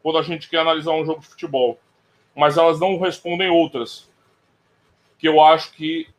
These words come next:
só a observação e a qualidade da observação vai ser capaz de responder. Porque, assim, quando a gente fala de analisar um campeonato, por exemplo,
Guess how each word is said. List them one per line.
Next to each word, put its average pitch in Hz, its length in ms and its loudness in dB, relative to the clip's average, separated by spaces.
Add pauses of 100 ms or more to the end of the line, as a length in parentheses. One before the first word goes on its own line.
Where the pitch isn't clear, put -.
(140)
só 180 320 2
a 190 320 8
observação 175 1120 -2
e 160 480 -6
a 160 80 2
qualidade 170 920 0 (560)
da 147 80 0
observação 160 1000 -2 (880)
vai 156 160 4
ser 160 180 -6
capaz 160 360 0
de 165 80 -8
responder. 165 560 -6 (1600)
Porque, 185 240 -2
assim, 220 320 2
quando 247 260 2
a 277 40 4
gente 233 260 -4
fala 160 680 4
de 147 200 -6
analisar 156 420 2
um 151 100 -8
campeonato, 143 680 -2
por 123 140 -10
exemplo, 139 560 -8